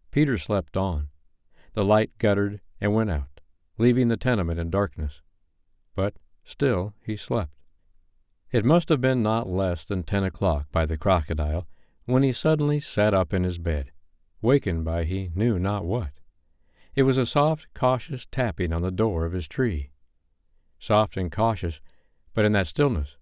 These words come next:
it was sinister. Peter felt for his dagger till his hand gripped it. Then he spoke. "Who is that?"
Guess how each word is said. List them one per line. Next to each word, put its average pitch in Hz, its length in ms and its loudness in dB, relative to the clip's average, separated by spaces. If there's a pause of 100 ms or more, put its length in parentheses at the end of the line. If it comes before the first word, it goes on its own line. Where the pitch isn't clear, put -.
(200)
it 98 80 -4
was 82 200 -4
sinister. 82 560 -4 (920)
Peter 95 240 -2
felt 98 300 -2
for 85 160 -4
his 76 120 -4
dagger 85 460 -2 (280)
till 104 160 2
his 95 120 0
hand 107 340 0
gripped 107 240 -2
it. 76 160 -8 (540)
Then 113 100 2
he 123 120 0
spoke. - 440 -8 (920)
"Who 185 140 6
is 156 160 4
that?" 107 280 4